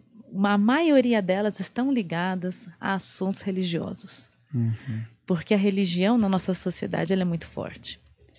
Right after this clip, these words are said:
Speaker 1: seja ela qual for. Então, o brasileiro praticamente já nasce dentro de alguma religião e ele já, desde muito bebê, inclusive, ele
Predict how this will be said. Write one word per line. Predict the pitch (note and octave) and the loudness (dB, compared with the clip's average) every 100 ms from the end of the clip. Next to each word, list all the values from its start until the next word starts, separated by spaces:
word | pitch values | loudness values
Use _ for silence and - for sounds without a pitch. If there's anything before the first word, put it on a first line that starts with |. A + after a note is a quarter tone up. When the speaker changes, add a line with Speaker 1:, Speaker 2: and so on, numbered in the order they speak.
| _ | _
Speaker 1:
seja | - F#3 F#3+ | 0 2 4
ela | F3+ | 2
qual | F3 F3 | 0 -4
for. | - - - - _ _ _ - | -4 -10 -10 -16 _ _ _ -6
Então, | - E3+ F3 - | -2 0 0 -4
o | F3 F3+ | -6 0
brasileiro | F#3 G#3 F3+ E3+ F#3 B3 F#3 | 4 4 4 4 6 6 6
praticamente | F3+ - F#3+ G3 G3 | 0 0 0 0 -2
já | G3 G#3+ | -4 -2
nasce | F#3 F3 G#3 - E3 | 0 0 0 -4 -2
dentro | E3+ G#3 F#3+ F3+ | 2 2 2 0
de | D#3+ | -2
alguma | D3+ D#3+ | -2 -2
religião | D#3 D3+ D#3 D3 D#3+ E3+ - - - | -4 -4 -4 -4 -4 -6 -10 -20 -12
e | D#3+ E3 | 0 2
ele | F3 F#3 | 2 0
já, | F#3 F3+ | 2 0
desde | E3 F3+ G#3 F#3+ | 2 2 2 -2
muito | F#3 F#3 F#3+ A3 | -2 2 2 2
bebê, | G3 G#3+ G#3+ E3+ F3+ G#3+ | 4 4 4 2 4 4
inclusive, | A3+ F#3 D#3+ F#3 A#3 G3 | 4 0 0 2 4 2
ele | G3 | 2